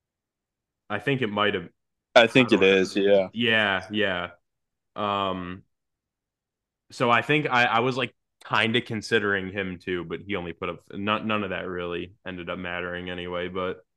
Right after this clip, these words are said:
Speaker 2: Yeah,
Speaker 1: Yeah.
Speaker 2: I know, uh, from my perspective, there was a couple guys I was debating about. Um, D K Metcalf, just because he was going up against the Jets, and I kinda didn't like the matchup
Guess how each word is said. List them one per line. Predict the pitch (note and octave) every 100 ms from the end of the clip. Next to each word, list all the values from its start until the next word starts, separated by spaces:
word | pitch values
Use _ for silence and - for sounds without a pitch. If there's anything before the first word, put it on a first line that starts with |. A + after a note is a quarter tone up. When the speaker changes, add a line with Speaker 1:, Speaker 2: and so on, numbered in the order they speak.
| _ _ _ _ _ _
Speaker 2:
Yeah, | D#3 D#3 C#3
Speaker 1:
Yeah. |
Speaker 2:
I | D3 E3
know, | F3 F3+ E3 D3+
uh, | C#3 C3 B2 A2 - -
from | B2+ B2
my | B2 C3 C3+
perspective, | - A2 - - G#2+ - G#2+ G#2 G2+ F#2 - - - -
there | G#2 A#2
was | A#2 A2
a | G#2
couple | - C#3+ C3+ A#2+
guys | A2 A2 G#2+ G#2+ G#2
I | G2+
was | G2
debating | - F2+ - G#2 G#2 G#2 G2
about. | F#2+ F#2+ F#2+ F#2 F2+ F#2+ -
Um, | F#2+ F#2+ F#2+ F#2+ F#2 F#2 _ _ _ A2
D | G#2 B2+
K | A#2+ B2+ A2
Metcalf, | A2 A2+ - G#2 G2+
just | - G2+
because | _ G#2+ G2
he | G#2
was | F#2
going | G#2+ G#2
up | G2+
against | G2 G2+ -
the | F#2
Jets, | F2+ G#2 G2+ -
and | F#2
I | F2 F2
kinda | - G#2 G2 F#2+
didn't | G2 F#2+ F2
like | F#2+ F#2 F#2 -
the | F#2
matchup | F2+ F#2 F#2 - F#2+